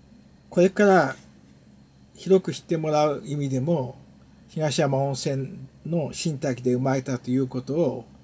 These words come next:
後のように伝えるために、モニュメントのようなものを建設して、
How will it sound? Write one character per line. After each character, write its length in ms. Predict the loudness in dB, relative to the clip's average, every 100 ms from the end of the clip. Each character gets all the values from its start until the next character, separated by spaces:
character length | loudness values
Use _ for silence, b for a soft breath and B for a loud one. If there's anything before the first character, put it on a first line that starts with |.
| B B B B -6
後 280 | -6 -4
の 100 | -2
よ 120 | -2 -2
う 40 |
に 60 | -4
伝 260 | -2 0
え 20 | 0
る 60 |
た 140 | 0 -4
め 160 | -4
に、 340 | -4 -6 -8 -12 -20 -20 _ -20 -20 -20 -20 _ -6
モ 160 | -2 0
ニ 100 | 0
ュ 20 |
メ 140 | -2
ン 80 | -4 -10 -20 -10
ト 340 | -6 -6 -8 -18 -14
の 120 | -4 0
よ 140 | 0
う 40 |
な 100 | 0
も 160 | 0 -2
の 100 | -2
を 360 | -2 -2 -6 -16 -20 -20 -20 -20 -20 -20 -20 -20 -14 -4
建 200 | -2 0
設 260 | -2 -4
し 100 | -10
て、 400 | -6 -2 -2 -4